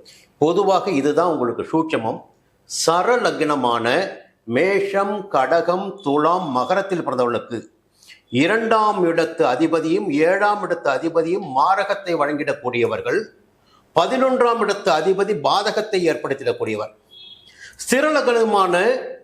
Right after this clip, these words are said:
ரிஷபம், சிம்மம், விருட்சிகம், கும்பத்தில் பிறந்தவர்களுக்கு மூன்றாம் இடத்து அதிபதியும் எட்டாம் இடத்து அதிபதியும் மாரகத்தை ஏற்படுத்திடக்கூடியவர்கள்.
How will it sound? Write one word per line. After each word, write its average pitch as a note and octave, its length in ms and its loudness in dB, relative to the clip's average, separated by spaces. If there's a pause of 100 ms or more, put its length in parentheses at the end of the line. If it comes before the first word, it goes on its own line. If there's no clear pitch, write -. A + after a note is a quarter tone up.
ரிஷபம், A3 640 2 (220)
சிம்மம், A3+ 580 0 (220)
விருட்சிகம், G#3+ 560 0
கும்பத்தில் G#3+ 460 -2
பிறந்தவர்களுக்கு C3+ 520 -2 (840)
மூன்றாம் A3+ 560 2
இடத்து F#3+ 220 0
அதிபதியும் F3+ 600 2
எட்டாம் A#3 460 0
இடத்து G3+ 220 -2
அதிபதியும் F3 500 0
மாரகத்தை F3 580 0
ஏற்படுத்திடக்கூடியவர்கள். B2 1040 -2